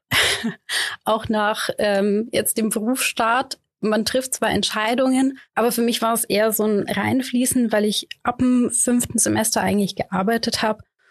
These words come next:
und klinische Erfahrung gesammelt hab. Ich hab, äh, im fünften Semester in der Klinik, wo ich jetzt bin, angefangen, ähm, als, ähm, Hakenhalterin zu arbeiten. Hab das ein paar Jahre gemacht, parallel noch eben in der Hausarztpraxis gearbeitet.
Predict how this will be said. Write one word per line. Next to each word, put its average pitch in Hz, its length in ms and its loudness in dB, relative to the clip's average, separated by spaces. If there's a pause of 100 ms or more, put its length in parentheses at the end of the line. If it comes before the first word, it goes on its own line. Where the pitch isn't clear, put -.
(180)
und 208 160 0
klinische 208 320 2
Erfahrung 190 460 0
gesammelt 185 500 0
hab. 185 260 -4
Ich - 160 -4
hab, 202 280 -4
äh, 202 220 2
im 214 140 2
fünften 254 380 -2
Semester 233 720 0
in 220 180 2
der 220 120 0
Klinik, 226 340 -2
wo 196 100 -2
ich 208 160 0
jetzt 202 300 -2
bin, 226 120 2
angefangen, 196 760 0
ähm, 190 320 0
als, - 320 -6
ähm, 190 360 -2
Hakenhalterin 233 680 0
zu - 160 -2
arbeiten. 214 560 -2 (640)
Hab - 140 -6
das 254 160 2
ein 262 100 2
paar 226 180 0
Jahre 214 320 0
gemacht, 202 520 -2
parallel 202 460 2
noch 208 200 -2
eben 202 180 0
in 202 80 0
der 208 140 -2
Hausarztpraxis 247 840 -2
gearbeitet. 208 720 0